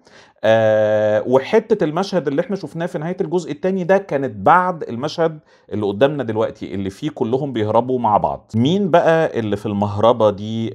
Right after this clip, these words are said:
أعتقد إنهم المتبقيين من الفريق الأساسي ومعاهم مونيكا.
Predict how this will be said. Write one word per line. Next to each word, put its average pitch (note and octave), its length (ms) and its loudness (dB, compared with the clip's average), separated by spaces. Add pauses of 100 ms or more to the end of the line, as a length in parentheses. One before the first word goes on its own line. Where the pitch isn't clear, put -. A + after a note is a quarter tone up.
(140)
أعتقد C#3 520 -2
إنهم D3 840 -6 (120)
المتبقيين G#2 1040 -2
من A#2+ 120 -4
الفريق G#2 600 -4
الأساسي C3+ 640 -4
ومعاهم D3 720 0
مونيكا. C#3 380 -2